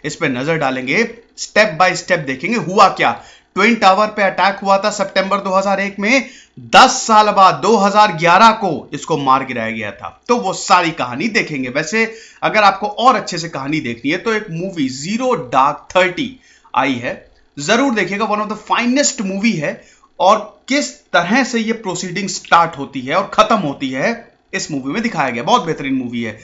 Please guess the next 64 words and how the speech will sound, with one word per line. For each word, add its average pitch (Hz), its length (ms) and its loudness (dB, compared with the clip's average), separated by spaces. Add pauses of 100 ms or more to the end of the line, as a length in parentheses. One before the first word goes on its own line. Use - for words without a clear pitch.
(160)
ओसामा 175 340 0
बिन 170 140 -4
लादेन 147 320 -2
के 202 100 -4
हंट 165 320 -4
पे 151 60 -4
है 120 240 -6
ये। 101 140 -12 (300)
सिड 208 260 -2
अंडरस्कोर 214 480 -2
ई 180 100 -6
कनेक्ट 202 300 -4
मेरा 151 180 -4
Facebook 147 360 -8
पेज 175 180 -4
है, 214 60 -4
सिद्धांत 165 400 -4
अग्निहोत्री 147 380 -8
मेरी 139 160 -8
Facebook 127 260 -10
प्रोफाइल 127 400 -8
है। 185 100 -6
दोनों 170 240 -6
ही 196 60 -8
जगह 160 180 -6
आप 139 120 -8
मुझसे 131 140 -16
सवाल 117 260 -4
पूछ 180 220 -14
सकते 190 220 -10
हैं। 226 320 -6 (120)
लेक्चर 135 260 -6
की 143 100 -10
पीडीएफ़ 147 380 -6
आपको 127 200 -4
मिल 247 140 -2
जाएगी। 123 360 -2 (300)
हमने 175 140 -2
हर 175 120 0
एग्जाम्स 190 280 -2
को 202 80 -6
कवर 196 240 0
किया 208 200 -2
है। 262 60 0
अपने 180 180 -6
नंबर्स 165 200 -6
पे 165 100 -12
कॉल 165 260 0
करिए 190 260 -4
या 220 60 -2
फिर 139 140 -12
वेबसाइट 160 360 -8
विजिट 175 220 -12
करिए, 214 520 -2 (100)
बहुत 170 240 2
लाभ 160 180 0
होने 143 180 -6
वाला 120 240 -6
है। 117 240 -12 (200)
तो 240 80 4
देर 175 200 -2
किस 139 180 -8
बात 113 240 -6
की 104 260 -16